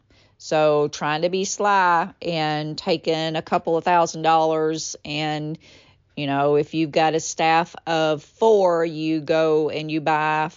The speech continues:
four five hundred dollar gift cards, give them to your staff members as a Christmas gift. The amount of those gift cards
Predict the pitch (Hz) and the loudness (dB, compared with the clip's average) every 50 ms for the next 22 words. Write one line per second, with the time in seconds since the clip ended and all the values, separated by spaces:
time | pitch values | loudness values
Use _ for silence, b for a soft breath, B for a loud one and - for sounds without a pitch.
0 | _ _ - 170 170 170 170 170 165 165 165 - - 170 165 170 190 190 160 160 | _ _ -2 0 2 2 2 2 2 0 -2 -2 0 0 0 0 0 -2 -4 -4
1 | 156 165 160 156 156 160 160 208 214 220 - - - 185 160 156 156 156 151 - | -2 -2 -2 -2 -2 -2 0 0 0 0 -2 -6 -4 -2 -2 -2 -2 -4 -6 -8
2 | - - 175 160 135 156 160 160 156 - 160 147 143 139 - - 175 185 - _ | -8 -6 -6 -4 -2 -4 -6 -6 -8 -8 -8 -8 -8 -6 -4 -4 -4 -4 -4 _
3 | - 156 151 143 147 143 147 143 - - - 147 143 135 147 147 143 143 139 _ | -8 -8 -6 -4 -4 -4 -4 -6 -8 -8 -6 -6 -6 -4 -2 -4 -4 -4 -6 _
4 | _ - - 247 - - 190 175 - - - 160 160 - - B B B B B | _ -4 -4 -4 -2 -4 -6 -8 -4 -2 0 0 0 0 -4 B B B B B
5 | B B B _ _ - 143 143 139 139 120 - - 147 143 139 147 147 147 - | B B B _ _ -2 0 2 2 0 0 -4 -6 -4 -2 -2 0 -2 -2 -4
6 | - 151 135 143 147 160 - - 254 269 262 - 226 180 175 170 170 170 - - | -6 -4 -2 -2 -2 -2 0 2 2 2 2 4 4 4 4 4 2 0 -6 -12